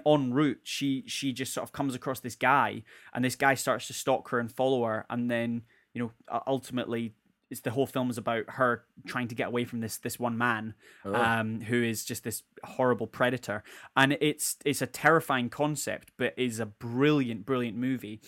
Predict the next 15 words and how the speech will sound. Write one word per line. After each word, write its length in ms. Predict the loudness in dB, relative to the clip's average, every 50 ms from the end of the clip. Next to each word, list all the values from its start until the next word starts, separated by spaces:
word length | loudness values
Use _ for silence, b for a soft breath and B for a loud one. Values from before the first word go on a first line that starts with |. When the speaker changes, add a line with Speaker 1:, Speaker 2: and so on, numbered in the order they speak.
| b b b b b b b 2
Speaker 1:
And 320 | 2 2 2 0 -4 -8 -14 _ _ _ _ _ _ _ _ _
what 240 | 2 4 6 8
I'll 160 | 8 8 6 2
say 300 | 0 0 2 2 2 4
about 360 | 2 2 0 -2 -2 -6 -10
it 120 | -8 -6
is, 320 | -6 -6 -6 -6 -8 -10 -12 _ _ _ _ _ _ _ _ _ _ -8 -4
the 120 | -4 -4
reason 420 | -2 0 0 0 2 0 2 2
I 80 | 2 2
liked 400 | 4 4 2 2 2 -2 -4 _
this 180 | -4 -2 -2 0
movie 640 | 4 4 6 6 4 2 -2 -8 -8 -8 -10 -12 _ _ _ _ _ -2
was 180 | 0 0 0 0
because 560 | -4 -6 -6 -4 -2 -2 0 0 -2 -4